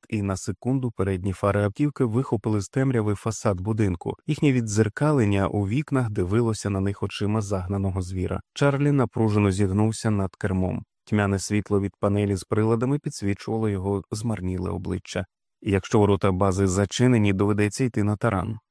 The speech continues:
Він говорив серйозно, вона це відчувала. Зненацька її коліна стали наче гумові.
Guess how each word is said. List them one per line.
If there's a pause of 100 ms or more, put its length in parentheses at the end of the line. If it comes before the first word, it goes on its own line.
(400)
Він
говорив
серйозно, (100)
вона
це
відчувала. (460)
Зненацька
її
коліна
стали
наче
гумові.